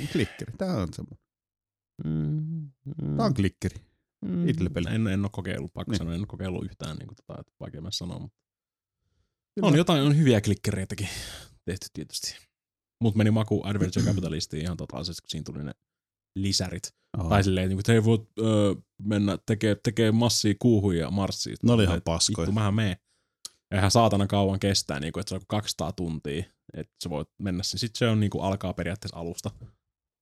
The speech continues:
Speaker 2: Se, niinku, se
Speaker 1: Niin.
Speaker 2: ei, mikään ei muutu siellä kuussa tai marssissa. Sit mä oon silleen, että
Speaker 1: No sehän
Speaker 2: aa,
Speaker 1: on ni-,
Speaker 2: no.
Speaker 1: näissä se.
Speaker 2: Tää oli nyt sit ilmeisesti aika pitkälti tässä. Ja sen
Speaker 1: Mm.
Speaker 2: jälkeen mä en oo varmaan, en oo varmaan kahteen kuukauteen koskenut. Tai ei varmaan kahteen kuukauteen, mutta pitkään, pitkään aikaan koskenutkaan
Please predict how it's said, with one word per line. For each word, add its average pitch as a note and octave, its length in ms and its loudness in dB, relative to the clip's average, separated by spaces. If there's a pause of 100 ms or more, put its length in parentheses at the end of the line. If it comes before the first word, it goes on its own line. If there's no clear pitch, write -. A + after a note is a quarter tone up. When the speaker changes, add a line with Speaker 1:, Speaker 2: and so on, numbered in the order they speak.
(160)
Speaker 2:
Se, - 20 0
niinku, F#2 200 -4 (200)
se G2 100 2
Speaker 1:
Niin. F#2 160 2
Speaker 2:
ei, G2+ 60 0
mikään G#2+ 380 4
ei F#2+ 100 2
muutu G2 340 0
siellä C#2 320 -4 (180)
kuussa E2 260 -8
tai D2+ 120 -8
marssissa. D#2 440 -2
Sit - 100 -14
mä D2 60 -10
oon E2+ 80 -8
silleen, D#2+ 180 -8
että F3 100 -6
Speaker 1:
No E3+ 40 2
sehän A#2+ 360 4
Speaker 2:
aa, C3 120 6
Speaker 1:
on A#2 120 4
ni-, B2 80 0
Speaker 2:
no. B2+ 120 0
Speaker 1:
näissä G2 400 2
se. G#2+ 120 -4 (640)
Speaker 2:
Tää A2 140 0
oli A2+ 160 2
nyt A#2+ 240 0
sit A#2+ 120 2 (100)
ilmeisesti A#2+ 420 6
aika A2 160 4
pitkälti G2 360 2
tässä. F2+ 320 -2
Ja E2 60 -4
sen - 120 -2
Speaker 1:
Mm. F#2 80 2
Speaker 2:
jälkeen F#2 260 -4
mä G2 80 -4
en G2+ 60 -4
oo - 60 -8 (100)
varmaan, G2+ 300 -4
en A2 100 -2
oo B2 60 0
varmaan G#2+ 380 0
kahteen F#2+ 320 -6
kuukauteen F#2+ 380 -8
koskenut. F#2 420 -6 (120)
Tai E2+ 180 -12 (100)
ei D#2 80 -14
varmaan D#2 240 -14
kahteen - 260 -14
kuukauteen, F2 300 -10
mutta G#2 200 -8
pitkään, - 380 -10
pitkään D2 320 -10
aikaan D#2 280 -10
koskenutkaan - 520 -10